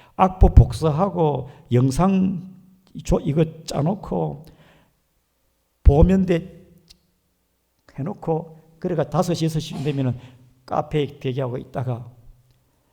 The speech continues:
야, 훈이 형제가 정말 많이 변화됐어요. 주일날 제가 성도들을 보게 되어지면 한 분은요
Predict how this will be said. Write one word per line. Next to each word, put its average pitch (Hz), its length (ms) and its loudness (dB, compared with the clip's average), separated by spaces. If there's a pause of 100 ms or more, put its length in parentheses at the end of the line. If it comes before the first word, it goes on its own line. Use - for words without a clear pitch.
(200)
야, - 60 -10 (1200)
훈이 156 240 0
형제가 123 440 -4 (540)
정말 170 460 -6
많이 151 300 -6
변화됐어요. 127 840 -4 (1700)
주일날 110 880 -6 (920)
제가 117 200 -2
성도들을 113 540 0
보게 107 300 2
되어지면 107 380 -2
한 123 280 -2
분은요 107 680 -4